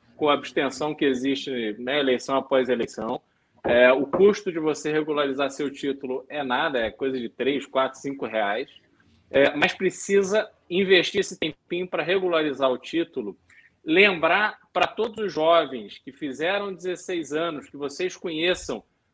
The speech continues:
pra que tirem o título de eleitor. Precisam fazer isso agora, começar o processo agora. Porque tem um prazo que eu acho, eu não, não sei exatamente qual é, mas, enfim, quanto antes fizer, melhor, mais importante. A gente precisa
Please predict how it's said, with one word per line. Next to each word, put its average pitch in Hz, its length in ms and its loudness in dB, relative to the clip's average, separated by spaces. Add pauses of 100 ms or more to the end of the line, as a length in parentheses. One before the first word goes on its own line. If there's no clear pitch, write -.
pra 175 140 -2
que - 180 -10
tirem 220 720 -2
o 175 100 -2
título 202 560 -4
de 185 160 -4
eleitor. 165 640 -2 (160)
Precisam 202 420 -6
fazer 190 380 -2
isso 202 220 -4
agora, 175 380 2
começar 170 340 -6
o 196 40 -2
processo 190 500 -4
agora. 156 580 2 (880)
Porque 175 720 0
tem 190 160 0
um 180 80 -8
prazo 190 400 2
que 180 60 -2
eu 165 100 2
acho, 160 240 -4
eu 156 80 -12
não, 165 180 -12
não 165 180 -12
sei 202 160 -4
exatamente 165 520 -2
qual 160 200 2
é, 180 280 4
mas, 170 240 -6
enfim, 185 400 -8
quanto 202 360 -2
antes 214 320 -4
fizer, 165 500 -2 (640)
melhor, 170 580 2
mais 175 240 -4
importante. 175 720 -8
A 156 100 -4
gente 156 200 -10
precisa 190 600 -6